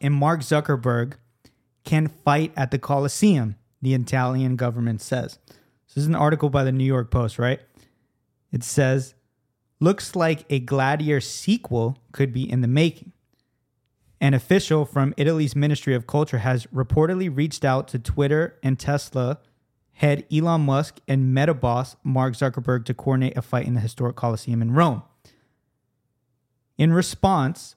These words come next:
Musk entertained the idea by tweeting, 'Some chance fight happens in the Colosseum.'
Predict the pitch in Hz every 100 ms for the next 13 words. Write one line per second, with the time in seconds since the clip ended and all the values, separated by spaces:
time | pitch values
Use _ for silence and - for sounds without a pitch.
0 | _ 156 170 143 - - - _ 151 160
1 | 147 147 147 131 123 131 127 120 - 135
2 | 127 123 - 147 147 151 143 143 - 135
3 | 135 131 120 120 123 117 - 120 117 120
4 | 107 - 175 135